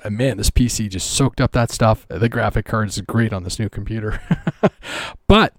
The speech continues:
uh, again, got bored. Uh, it's just one of those, uh, how much free time do you have? What are you willing to do? And I, you know, if I've got free time, I wanna be working on that airplane. I wanna be doing something hobby re-, related, because in the end,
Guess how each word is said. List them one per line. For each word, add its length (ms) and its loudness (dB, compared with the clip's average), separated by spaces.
uh, 280 0
again, 440 2
got 220 0
bored. 360 4
Uh, 440 0
it's 220 4
just 200 0
one 100 4
of 80 0
those, 400 6
uh, 260 -2
how 160 -6
much 160 2
free 160 0
time 300 0
do 80 -4
you 120 -2
have? 440 -4
What 240 2
are 20 -2
you 160 0
willing 280 -2
to 100 -2
do? 340 2
And 260 -6
I, 220 -8
you 100 -6
know, 100 -6
if 140 -8
I've 160 -4
got 140 -2
free 140 -4
time, 340 -2
I 100 -2
wanna 180 -2
be 60 -2
working 320 -4
on 140 -8
that 120 -10
airplane. 480 -4
I 140 -4
wanna 200 0
be 120 -2
doing 240 -4
something 300 -8
hobby 380 -4
re-, 140 -6
related, 580 -6
because 300 -4
in 140 -6
the 200 -4
end, 360 -4